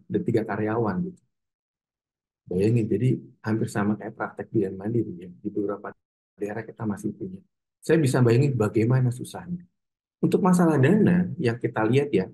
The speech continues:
jadi emang salah satu pendorong misalnya klinik-klinik itu bisa akreditasi maupun dia memakai elektronik rekam medis adalah biasanya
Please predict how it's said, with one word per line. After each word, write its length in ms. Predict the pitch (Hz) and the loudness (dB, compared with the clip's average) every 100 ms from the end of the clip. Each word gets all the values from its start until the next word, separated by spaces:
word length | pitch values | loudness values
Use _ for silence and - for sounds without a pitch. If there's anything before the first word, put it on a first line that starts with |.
| _ _ _ _ _ | _ _ _ _ _
jadi 320 | - 135 185 175 | 2 6 6 6
emang 320 | 156 147 151 | 4 2 -2
salah 240 | 143 135 | -2 -2
satu 320 | 127 123 135 | -2 -2 -4
pendorong 720 | - 123 110 98 95 151 170 139 | -2 2 4 2 2 2 4 2
misalnya 600 | - 92 107 156 165 160 _ _ _ _ - | 0 -6 -4 0 0 -2 _ _ _ _ -2
klinik-klinik 540 | 147 131 123 120 117 - - | 2 2 2 2 0 0 0
itu 100 | 123 | 0
bisa 320 | 113 107 107 | 0 -2 -6
akreditasi 1000 | - - 98 90 - 175 - - 180 180 | -8 -10 -8 -8 -8 -10 -8 0 4 4
maupun 500 | - 95 92 104 101 | 4 2 -2 -2 0
dia 240 | 98 95 95 | 0 -4 -8
memakai 560 | 95 92 90 92 92 | -12 -14 -14 -12 -12
elektronik 460 | 92 95 - 98 - | -10 -12 -10 -10 -12
rekam 240 | - 92 | -14 -8
medis 320 | 101 147 156 - _ _ _ _ _ | -4 -2 -4 -8 _ _ _ _ _
adalah 400 | 120 123 127 170 | 0 4 6 4
biasanya 720 | 139 113 107 104 120 160 165 | 4 2 2 0 2 4 2